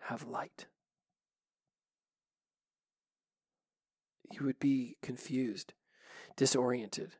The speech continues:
unaware of what to even do with all of the light. You'd still see some shadows in the corner, and there'd be your shadow self saying, "Come back,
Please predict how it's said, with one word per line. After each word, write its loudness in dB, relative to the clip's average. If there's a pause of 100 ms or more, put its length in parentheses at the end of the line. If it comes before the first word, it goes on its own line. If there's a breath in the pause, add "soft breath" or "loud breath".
(800)
unaware 8
of 6
what 2
to -2
even -4
do 0
with 0
all 0
of -6
the -6
light. -8 (1080)
You'd -6
still 8
see 4
some 2
shadows 8
in -4
the 0
corner, 2
and -6
there'd 2
be -2
your 2
shadow 4
self 4
saying, 0
"Come -6
back, -4